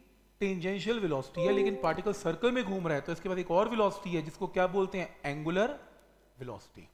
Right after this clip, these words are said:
और circular मोशन का बड़ा important रिजल्ट है V is equal to R times omega।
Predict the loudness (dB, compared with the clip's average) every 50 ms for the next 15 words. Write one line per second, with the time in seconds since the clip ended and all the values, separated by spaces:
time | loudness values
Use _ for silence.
0 | _ _ _ _ _ _ _ _ -20 -14 _ -8 -8 -8 -4 -2 -2 -2 -2 -2
1 | -2 -2 -2 -2 -4 -8 -8 -8 -10 -8 -8 -6 -6 -6 -6 -6 -6 -6 -6 -6
2 | -6 -6 -6 -6 -6 -4 -4 -4 -4 -4 -4 -6 -6 -4 -6 -4 -4 -4 -6 -6
3 | -6 -6 -6 -6 -6 -6 -6 -2 -2 0 0 -2 -2 0 0 0 0 -2 -6 -8
4 | -12 -16 -20 -20 -20 _ _ _ _ -16 -14 -14 -14 -16 -18 -20 -20